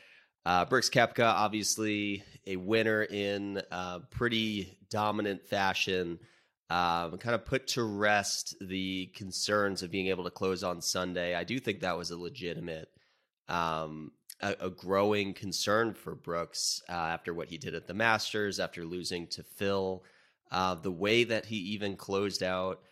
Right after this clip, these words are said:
his win at Bethpage Black was a little dicey, um, with, with such a massive cushion over Dustin Johnson. I was actually there that year, saw the, saw the crowds turn on him. That was odd. <laughs> Everybody was loving Brooks, uh, in the morning at Bethpage Black when he was up, like, six and just wanted to see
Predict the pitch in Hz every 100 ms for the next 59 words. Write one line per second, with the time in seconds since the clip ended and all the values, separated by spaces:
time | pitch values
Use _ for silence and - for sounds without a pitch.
0 | _ - 104 92 92 101 110 101 98 -
1 | 95 - - 85 87 - 107 98 98 101
2 | 95 95 95 - 131 147 _ _ _ _
3 | _ - 104 98 95 95 95 95 104 -
4 | 104 - 101 95 90 92 - - - 101
5 | - 98 90 90 90 - 90 92 95 -
6 | 104 101 107 - 101 98 101 98 101 101
7 | 107 113 - 92 90 - 110 101 - 104
8 | 104 - - 107 107 110 107 113 113 -
9 | 92 90 90 - - - - - 151 -
10 | 127 - 123 117 107 98 101 107 104 101
11 | 95 - - - - - - 113 104 95
12 | 95 117 110 104 123 127 110 101 98 92
13 | 104 95 90 95 92 90 98 95 90 92
14 | - 90 - - - 107 - - 95 87
15 | - 90 85 87 90 - 92 87